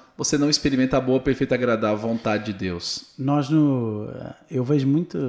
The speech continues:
Speaker 2: assisto muitos vídeos no YouTube e, e é muito comum a gente ver, eh, judeus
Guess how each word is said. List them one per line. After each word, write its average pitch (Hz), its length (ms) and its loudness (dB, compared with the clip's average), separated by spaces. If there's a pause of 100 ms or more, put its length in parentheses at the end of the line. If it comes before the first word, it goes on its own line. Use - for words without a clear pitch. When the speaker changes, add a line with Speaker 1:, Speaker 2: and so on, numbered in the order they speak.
(160)
Speaker 2:
assisto 139 360 -4
muitos 147 300 2
vídeos 131 340 0
no 120 100 2
YouTube 127 460 2 (520)
e, 107 540 2 (340)
e 143 160 8
é 151 60 10
muito 175 320 6
comum 185 400 2
a 151 80 6
gente 139 300 2
ver, 135 260 6
eh, 117 440 2
judeus 147 800 10